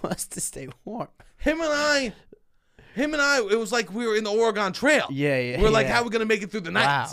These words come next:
Speaker 1: How many nights were you in Glasgow?
Speaker 2: Also, me and my dad just embarrassed ourselves left and right on the
Speaker 1: Oh, <laughs>
Speaker 2: fucking
Speaker 1: I mean,
Speaker 2: trip.
Speaker 1: yeah.
Speaker 2: Left and right.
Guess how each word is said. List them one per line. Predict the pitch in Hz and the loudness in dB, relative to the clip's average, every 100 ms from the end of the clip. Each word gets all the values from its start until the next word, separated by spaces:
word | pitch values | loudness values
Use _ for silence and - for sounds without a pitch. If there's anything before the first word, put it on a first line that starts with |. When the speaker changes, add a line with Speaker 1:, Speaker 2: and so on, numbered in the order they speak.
| - | -4
Speaker 1:
How | 151 170 | 0 2
many | 175 | 2
nights | 160 160 160 | 2 2 0
were | |
you | 151 | -2
in | 139 | -2
Glasgow? | 127 151 156 98 - | -2 -4 -4 -12 -14
Speaker 2:
Also, | 190 | -10
me | 214 | -8
and | 220 | -8
my | 202 | -6
dad | 170 156 | -6 -6
just | 135 147 | -8 -12
embarrassed | 123 98 110 127 | -12 -10 -10 -10
ourselves | 110 - 107 104 | -12 -10 -12 -12
left | 110 131 143 | -8 -6 -6
and | 131 104 | -8 -10
right | 101 92 | -10 -10
on | 87 | -8
the | 160 | -6
Speaker 1:
Oh, | |
<laughs> | 123 | -4
Speaker 2:
fucking | 190 - 190 | -2 -2 -2
Speaker 1:
I | |
mean, | 156 | -4
Speaker 2:
trip. | 196 - - | -6 -6 -12
Speaker 1:
yeah. | - 143 | -12 -2
Speaker 2:
Left | 180 233 | 0 2
and | 233 | 0
right. | 180 | -2